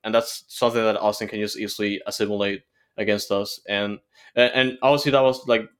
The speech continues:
the main question about, like, bringing in Basi as a midfielder is who you're gonna take out, and it, that's, that's a pretty difficult situation, because you're, we're talking about, like, Artur, Coco, and Ache Ache, which essentially are, like,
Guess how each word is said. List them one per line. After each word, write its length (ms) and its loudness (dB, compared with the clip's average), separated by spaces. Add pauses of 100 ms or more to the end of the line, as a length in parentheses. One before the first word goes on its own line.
(160)
the 200 -4
main 160 2
question 380 0
about, 220 2
like, 100 2
bringing 260 -4
in 120 -4
Basi 240 2
as 140 -6
a 20 -6
midfielder 560 -2
is 100 -6
who 80 -4
you're 100 -4
gonna 140 -4
take 220 -6
out, 260 0 (460)
and 260 2
it, 160 0
that's, 220 2
that's 180 2
a 80 -2
pretty 300 0
difficult 320 -2
situation, 580 -2
because 340 -6 (200)
you're, 340 -4 (340)
we're 120 -2
talking 260 2
about, 140 4
like, 160 0
Artur, 460 2
Coco, 420 0
and 240 0 (360)
Ache 180 -4
Ache, 380 2
which 220 -2
essentially 500 -4
are, 160 2
like, 220 0